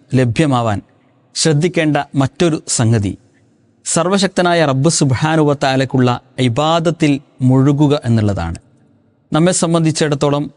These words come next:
ധാരാളം സമയം നമ്മുടെ മുമ്പിലുണ്ട്. അതെല്ലാം തന്നെ വളരെ വിലപ്പെട്ടതാണ്. നമ്മൾ റബ്ബിൻ്റെ പ്രതിഫലം മാത്രം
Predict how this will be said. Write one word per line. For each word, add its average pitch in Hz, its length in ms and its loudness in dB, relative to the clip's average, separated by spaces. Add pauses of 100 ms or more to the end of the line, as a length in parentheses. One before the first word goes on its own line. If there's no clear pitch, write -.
(120)
ധാരാളം 151 680 0
സമയം 139 520 0
നമ്മുടെ 117 240 2
മുമ്പിലുണ്ട്. 101 460 0 (540)
അതെല്ലാം 185 600 2
തന്നെ 143 200 2 (140)
വളരെ 127 480 0
വിലപ്പെട്ടതാണ്. 113 760 -2 (600)
നമ്മൾ 143 260 2 (420)
റബ്ബിൻ്റെ 139 520 0 (120)
പ്രതിഫലം 143 460 0
മാത്രം 131 360 0